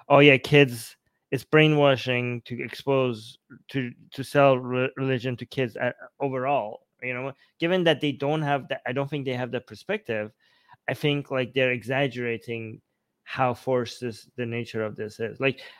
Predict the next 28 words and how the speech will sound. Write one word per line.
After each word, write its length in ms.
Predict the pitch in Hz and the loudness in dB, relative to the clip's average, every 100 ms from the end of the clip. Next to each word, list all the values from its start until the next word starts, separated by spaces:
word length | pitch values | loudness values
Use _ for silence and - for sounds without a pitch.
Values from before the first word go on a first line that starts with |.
| - | 4
I 20 | |
mean, 320 | 170 160 131 - _ _ _ _ _ _ _ _ - | 6 8 4 -4 _ _ _ _ _ _ _ _ -2
are 120 | 151 147 | 0 4
they 140 | 170 | 4
gonna 480 | 190 196 160 135 104 _ _ _ _ _ | 4 4 4 0 -4 _ _ _ _ _
assume 520 | 139 135 156 165 180 156 | -6 -4 -2 0 2 4
that, 260 | 139 131 _ _ _ _ _ | 2 2 _ _ _ _ _
you 120 | 160 147 | -2 0
know, 120 | 127 | 0
Muslims 540 | 123 147 143 160 143 | 0 -2 0 -2 -2
and 100 | 127 | -4
Christians 500 | - 147 - 175 160 | -4 -6 -4 -6 -2
are 100 | 127 | -4
being 220 | 107 127 | -4 -8
forced 400 | 127 - 135 135 | -8 -4 -4 -4
into 240 | 151 123 113 | -6 -4 -4
Hinduism 640 | 127 147 175 185 190 165 | -4 -4 -4 -2 -2 -2
with 160 | 127 113 | -6 -2
all 260 | 127 131 127 | 2 2 2
this 460 | 123 110 - - _ _ _ _ | 0 -2 -10 -16 _ _ _ _
Hindu 320 | - 143 135 123 | 0 2 2 -2
symbolism 800 | 135 131 160 180 185 190 190 - | -4 -4 -2 -4 -2 -4 -6 -6
all 220 | 139 151 160 | 2 4 4
over 260 | 160 160 | 2 2
India? 480 | 151 151 175 208 208 | 0 0 0 -2 -2
Like, 220 | 139 127 123 | -2 -2 -2
is 180 | 110 107 | -4 0
that 340 | 117 175 | 2 2